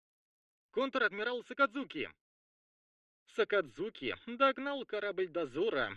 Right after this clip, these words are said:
и опустился на палубу при помощи геппо. Его лицо оставалось таким же безэмоциональным и холодным, как обычно, без единого признака усталости.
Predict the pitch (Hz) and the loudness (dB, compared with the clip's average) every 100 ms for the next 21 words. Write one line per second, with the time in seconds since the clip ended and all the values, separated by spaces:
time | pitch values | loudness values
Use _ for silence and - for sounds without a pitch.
0 | 185 214 - 226 - 170 190 180 190 180 | -4 -6 -4 -8 0 2 4 2 -2 -4
1 | 156 156 220 165 127 123 127 254 285 277 | 0 2 2 0 -2 -6 -4 -6 -4 -2
2 | 190 - 127 107 113 104 - - 104 53 | -2 -2 -6 -4 -2 -2 -4 -6 -6 -6
3 | - _ _ _ _ _ - 277 180 196 | -20 _ _ _ _ _ 0 0 4 4
4 | 175 - - 240 127 - 226 226 226 139 | 4 0 0 2 2 -2 -2 0 -2 0
5 | 190 185 113 - - 233 - 233 190 165 | 0 0 -2 -6 0 0 0 -6 0 0
6 | 214 220 - 196 214 - 226 202 151 214 | 2 -2 -2 -2 -2 0 0 0 0 0
7 | 196 170 180 190 - 190 151 226 160 151 | 0 -4 -4 -4 -2 0 4 4 4 -4
8 | 107 - 269 220 139 175 226 - 143 92 | -6 -2 0 0 0 -2 -2 -4 -2 -2
9 | - _ - 285 - 143 190 151 160 226 | -6 _ 0 2 2 -4 -4 -4 -4 -2
10 | 156 107 113 - 302 277 208 - 131 123 | -2 -2 -4 2 2 4 0 2 2 2
11 | _ 113 104 101 101 - - 87 | _ -4 -2 -4 -8 -12 -12 -12